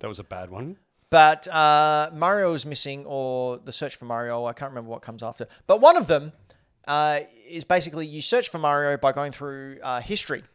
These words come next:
Speaker 2: No,
Speaker 1: Mm-hmm.
Speaker 2: Mario's Time Machine. So, same premise. But in Mario's Time Machine, uh, they get facts wrong. <laughs>
Speaker 1: Oh, no, we talked about this.
Speaker 2: Yeah.
Speaker 1: I've talked about this on one of my games things.
Speaker 2: Yep, yep.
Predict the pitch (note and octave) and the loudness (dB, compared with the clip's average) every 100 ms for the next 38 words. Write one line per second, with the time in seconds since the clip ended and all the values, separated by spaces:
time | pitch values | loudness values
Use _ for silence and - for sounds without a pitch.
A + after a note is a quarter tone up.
0 | _ - E3+ F#3 B3 A3 - G3+ G#3+ - | _ 2 4 6 4 4 0 0 0 -4
1 | B2 - - D3+ C#3 B2+ - _ _ - | -10 -12 -6 0 0 -2 -10 _ _ -8
2 | - D#3 C3 D3 B2+ - - _ _ _ | -6 -6 -6 -6 -6 -12 -20 _ _ _
3 | _ - - - D#3+ E3+ D#3 D#3 G3 F3+ | _ -20 -6 0 0 0 -12 -4 -2 0
4 | C#3+ F#3 G3 C#3+ B2+ B2+ B2+ _ _ _ | -2 -4 -4 -4 -10 -12 -16 _ _ _
5 | _ _ _ - C3+ C#3 D3+ F3+ - - | _ _ _ -4 -2 0 -2 -2 -6 -4
6 | E3 - - A#2+ A#2+ A2 - - - - | -4 -4 -10 -10 -10 -8 -6 -6 -10 -18
7 | - A#3 B3+ B3 A#3 B3 G3+ G3+ G3 A#3 | -6 2 4 4 2 -2 -4 -6 -6 -6
8 | A3 E3+ C#3+ - - A#3+ G3+ G#3 G#3 F3 | -6 -8 -10 -12 0 2 2 0 -4 -4
9 | D3+ C#3 D#3+ E3 F3+ D#3 C3+ A#2+ - - | -6 -6 -8 -4 -2 -2 -6 -10 -18 -8
10 | G#3 G#3+ - _ - F3 F3+ | 0 0 -2 _ -4 0 0